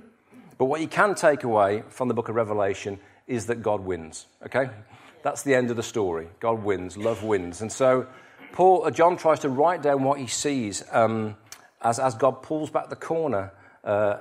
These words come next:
of, of eternity, and he glimpses into the throne room. And I want to read from, uh, chapter four of Revelation. And this is John speaking. "At once I was in the Spirit,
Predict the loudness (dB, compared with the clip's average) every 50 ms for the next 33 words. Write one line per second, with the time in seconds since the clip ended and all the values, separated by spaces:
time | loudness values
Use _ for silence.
0 | -4 -6 -6 -6 -6 -10 -12 -12 -12 -12 -12 -12 -10 -4 -2 -2 -2 -2 -2 -4
1 | -4 -4 -4 -4 -6 -4 -2 0 0 0 -2 -4 -8 -4 -2 -2 -2 -2 -4 -6
2 | -6 -6 -6 -6 -4 -2 -2 -2 -2 -2 -4 -6 -8 -10 -12 -16 _ _ _ -20
3 | -20 -20 -6 -2 2 4 4 4 4 4 4 4 4 2 0 0 2 2 4 4
4 | 2 0 0 -2 -4 -4 -4 -8 -16 -6 -2 2 2 2 2 0 -2 -8 -20 -20
5 | _ _ _ _ -8 -6 -6 -6 -4 -4 -4 -4 -4 -4 -6 -6 -6 -8 -12 -14
6 | -16 -18 _ _ _ _ _ _ _ _ _ _ _ _ _ _ _ _ _ _
7 | _ -16 _ -8 -6 -6 -6 -8 -4 2 4 6 6 6 4 2 -4 -12 -20 -20
8 | _ _ _ -10 -10 -4 0 0 0 0 -2 -4 -4 -2 -2 0 2 2 2 2
9 | 0 2 2 4 4 4 2 2 0 0 -2 -4 -2 0 2 2 0 -2 -4 -12